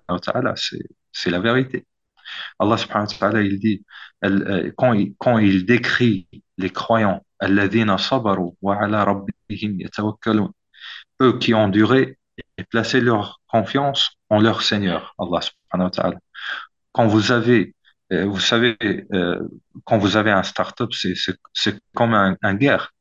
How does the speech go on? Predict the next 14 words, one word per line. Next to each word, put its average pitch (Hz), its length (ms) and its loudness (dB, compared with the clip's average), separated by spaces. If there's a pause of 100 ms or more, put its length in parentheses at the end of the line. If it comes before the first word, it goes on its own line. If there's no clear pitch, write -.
(340)
intellectuelle. 123 760 0 (600)
Euh, 87 120 -6 (420)
parce - 180 -6
que, 107 300 0 (560)
euh, - 200 -2
je - 140 -2
peux 117 120 0
vous 110 180 4
dire, 131 360 2 (240)
il 101 140 4
y 117 80 6
avait 113 220 4
des 104 120 0
périodes 120 540 -2